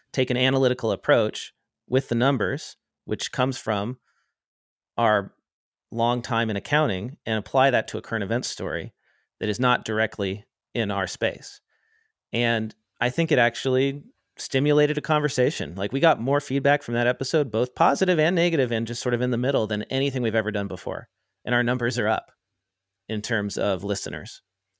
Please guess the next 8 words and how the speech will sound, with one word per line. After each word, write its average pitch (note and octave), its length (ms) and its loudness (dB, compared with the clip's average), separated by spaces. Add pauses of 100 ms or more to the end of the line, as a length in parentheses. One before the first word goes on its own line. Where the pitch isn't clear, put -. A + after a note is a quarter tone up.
So A2 380 2 (1700)
I C3 100 4
guess, D3+ 400 2
you F3 80 2
know, A#2 140 4
I'm D3+ 180 4
gonna F3 160 4
try G#2 480 2